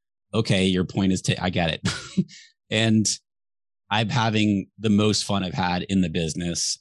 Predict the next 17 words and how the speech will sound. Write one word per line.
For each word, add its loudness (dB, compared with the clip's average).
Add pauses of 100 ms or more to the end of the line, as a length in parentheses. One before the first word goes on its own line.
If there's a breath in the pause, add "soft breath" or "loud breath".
I -6
love 2
serving, 0 (760)
um, 0 (380)
you 2
know, 0 (260)
the -6
course 0
creators 0
and -6
coaches -4
and -4
so -2
forth -4
at -2
this 0
level. 0